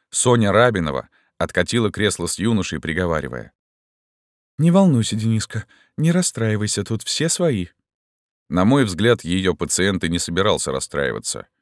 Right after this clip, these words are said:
Из темноты вышел неприятного вида субъект в пожарном шлеме и длинном блестящем плаще. Велосипедист. Я как бы узнавал детали мира,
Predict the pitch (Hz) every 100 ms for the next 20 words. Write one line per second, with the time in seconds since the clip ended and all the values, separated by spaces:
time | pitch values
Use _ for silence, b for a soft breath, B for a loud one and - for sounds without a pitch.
0 | _ _ _ _ 92 - - 92 87 120
1 | 104 101 - 92 90 - 85 80 80 92
2 | 87 82 78 82 85 71 76 76 - -
3 | 87 76 71 87 - 117 90 65 - b
4 | b 98 82 78 82 82 82 87 - 78
5 | - 85 92 92 - - - _ _ _
6 | _ _ _ _ 64 87 90 - 95 110
7 | 92 67 - - _ _ _ _ _ _
8 | _ _ 76 87 - 101 82 95 - 107
9 | 95 101 98 104 127 82 76 78 101 92
10 | 80 80 127 117 80